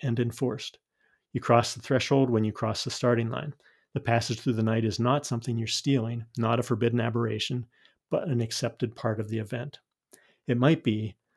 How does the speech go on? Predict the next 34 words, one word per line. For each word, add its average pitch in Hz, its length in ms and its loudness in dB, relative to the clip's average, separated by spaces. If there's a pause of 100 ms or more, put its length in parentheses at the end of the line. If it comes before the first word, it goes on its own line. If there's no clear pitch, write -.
(160)
that 113 120 0
the 117 80 2
most 113 260 2
valuable 127 460 4
thing 131 220 0
you 135 120 2
purchase 120 440 -2
when 113 120 0
you 113 140 0
enter 117 200 0
a 117 80 0
long 113 260 0
race 113 440 -4 (400)
is 123 160 2
a 110 40 4
guilt-free 127 640 0
all-night 120 380 -2
run. 139 260 -4 (2250)
So 131 280 6
that's 131 260 6
nine 135 260 6
reasons. 120 420 -2 (160)
Certainly 131 500 -2
not 113 220 0
all 127 260 4
of 107 80 -4
them, 120 260 -6
but 120 140 -4
it's - 180 -8
where 110 180 -4
I'll 104 80 -10
stop - 340 -10
for - 100 -12
now. 131 280 -10